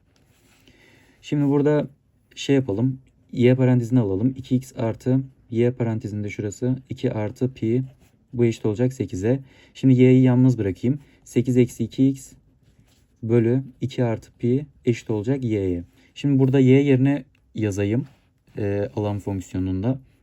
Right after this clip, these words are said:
O zaman ne olacak? Alan eşittir fx diyelim ona da. Eşit olsun. X çarpı iki çarpı y. Y ne? Sekiz eksi iki x bölü, bölü iki artı pi.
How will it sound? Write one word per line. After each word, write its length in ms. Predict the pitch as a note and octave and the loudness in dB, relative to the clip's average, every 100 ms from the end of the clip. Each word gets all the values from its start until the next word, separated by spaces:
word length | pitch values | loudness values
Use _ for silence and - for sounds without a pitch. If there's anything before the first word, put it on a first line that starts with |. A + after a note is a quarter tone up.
| _ - | _ 0
O 60 | |
zaman 300 | A#2+ C#3 C#3+ | 2 4 4
ne 40 | C#3+ | 2
olacak? 380 | B2+ B2+ C3+ - - | 0 -2 -6 -16 -6
Alan 360 | A2+ B2+ C3+ - _ _ | -2 -2 -2 -8 _ _
eşittir 420 | - - - - A2+ | -14 -12 -10 -8 -6
fx 260 | A2 - | -8 -8
diyelim 220 | - F#2+ F#2 | -8 -6 -6
ona 200 | F#2+ G#2+ | -6 -4
da. 160 | C3+ C3 - | -6 -6 -12
Eşit 340 | - A#2 B2+ G#2 | -8 -6 -6 -8
olsun. 480 | G2 F#2 B2+ C#3+ D3 _ _ _ _ _ | -8 -6 -4 -4 -6 _ _ _ _ _
X 260 | C3+ C3 - | -2 0 -4
çarpı 500 | C3 B2 A#2+ C3 C3 C3 - _ _ _ _ _ _ _ _ - | -2 -2 -2 -2 0 -2 -10 _ _ _ _ _ _ _ _ -10
iki 180 | C3+ | -8
çarpı 560 | C3 A#2+ A2+ - B2 C3 C3 - | -6 -4 -4 -4 -4 -4 -8 -4
y. 320 | A2 A#2+ C3+ | 0 0 0
Y 280 | B2+ A#2+ A#2+ | 0 0 0
ne? 100 | A#2+ | 0
Sekiz 300 | B2+ A2 A2+ | -2 -4 -4
eksi 240 | A2 - A2+ | -6 -6 -10
iki 200 | - A2+ | -6 -10
x 200 | - A2 | -8 -8
bölü, 260 | G2+ A#2 C3 C3 _ _ _ _ _ _ _ _ _ _ _ _ _ _ _ - | -6 -6 -6 -12 _ _ _ _ _ _ _ _ _ _ _ _ _ _ _ -14
bölü 440 | A2+ A2 G#2+ A#2 B2+ _ _ _ - | -8 -6 -6 -8 -10 _ _ _ -14
iki 260 | B2+ - A#2 | -10 -2 -2
artı 320 | G#2+ - C3 | -2 -8 -10
pi. 240 | - F#2 | -8 -10